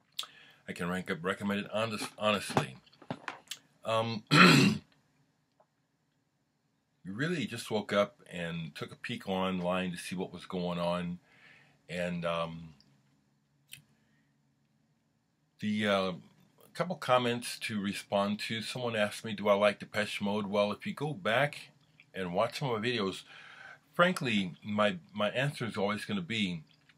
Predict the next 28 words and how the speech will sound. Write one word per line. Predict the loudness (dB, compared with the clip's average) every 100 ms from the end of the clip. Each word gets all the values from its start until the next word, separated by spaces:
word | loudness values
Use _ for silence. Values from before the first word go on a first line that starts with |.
| _ _ -14 -8
when | -6 -4
people | -4 -4
ask | 0 2 2 0
me, | -6 -4
"Do | -2
you, | -2
well, | 0
what | 0 2
do |
you | 0
think | -4 -6
about | 0 4 4 0 _
a | -8 -6
rather | -4 -2 -2 -2
established | -2 -2 4 4 2 -8 -4
artist?" | 4 4 4 -4 -8 -14 _ -20 _ _ _ _ _ _ _ _ -8
I | -6
can | -2
honestly | 0 0 -2 -4
say, | -4 0 0 0
well, | -2 0 0 -2
if | -6 -10
you | -2
watch | 2 2 0 -4
some | 0
old | 0 0
videos, | 0 2 0 -2 -6
you'll | -6